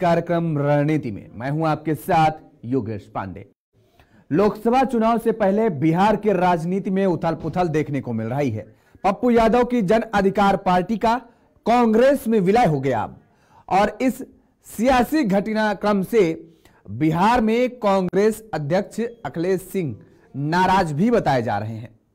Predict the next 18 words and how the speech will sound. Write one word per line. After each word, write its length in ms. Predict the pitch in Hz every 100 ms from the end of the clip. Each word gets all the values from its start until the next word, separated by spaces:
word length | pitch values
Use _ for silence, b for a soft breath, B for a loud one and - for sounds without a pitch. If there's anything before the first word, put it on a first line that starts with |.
| _ b b b b
इस 140 | 220 180
बार 260 | 247 285
के 140 | 285 277
चुनावी 400 | 262 233 240 254
सीजन 340 | 226 202 254
में 240 | 240 262 B B B -
बिहार 520 | 113 196 208 247 285
के 160 | - 294
अंदर 420 | - 208 196 254
पप्पू 360 | 247 220 - 196
यादव 340 | 180 175 226
को 200 | 233 247 247 - _ _ -
साथ 380 | - 247 294 202
लेकर 460 | 151 - 165 - _ _ _ _ _ _ -
क्या 120 | 196 196
कांग्रेस 500 | 185 185 170 226 240 -
पार्टी 280 | 220 220 175 - _ _ _ _ _ _ -
चुनावी 320 | 208 214